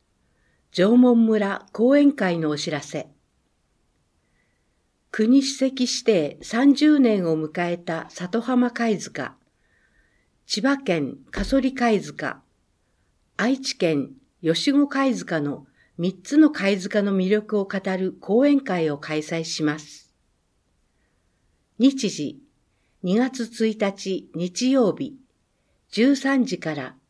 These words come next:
十六時三十分。場所、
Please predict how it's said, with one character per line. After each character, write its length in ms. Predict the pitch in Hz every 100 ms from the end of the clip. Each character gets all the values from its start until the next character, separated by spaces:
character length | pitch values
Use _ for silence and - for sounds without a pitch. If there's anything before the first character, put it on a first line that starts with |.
| _
十 280 | - 226 262
六 260 | 262 254
時 240 | 196 160 143
三 300 | - 214 233
十 140 | 233
分。 440 | 233 - 139 117 - _ _ _ _ _ _ _ _ _ _ _ _ _ _ _ _ _
場 120 | 175
所、 340 | 175 220 -